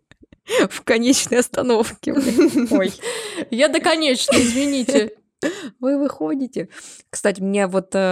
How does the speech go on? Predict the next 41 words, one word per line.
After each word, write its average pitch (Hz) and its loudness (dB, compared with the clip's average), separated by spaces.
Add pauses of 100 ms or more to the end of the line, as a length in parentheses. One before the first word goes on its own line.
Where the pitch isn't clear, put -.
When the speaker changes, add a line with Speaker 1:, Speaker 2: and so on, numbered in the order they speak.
(160)
Speaker 1:
этот, 165 -6
э, 170 -4
недавно 185 -2
попался 185 -6
видос 180 -4
в 175 -4
Ютубе. 170 -4 (200)
Парень 214 2
рассказывал 185 0
как 185 -8
раз-таки 190 -4
про 175 -8
«Титаник». 202 -4
Оно 180 -2
идёт 175 -6
где-то 160 -8
примерно 175 -2 (260)
три 196 2
часа. 208 0 (300)
Там 254 4
прям 202 0
вот 190 -2
вся 190 0
история, 285 2
не 185 0
только 277 0
про - -4
«Титаник», 208 0
но 190 -4
и 175 -4
про 160 0
экономику 277 -2
того 226 0
времени, 202 0
там, 160 -6
про 185 -2
другие 175 -4
конкурентные 170 -6
корабли, 214 -2
которые 247 -4
запускались. 214 -6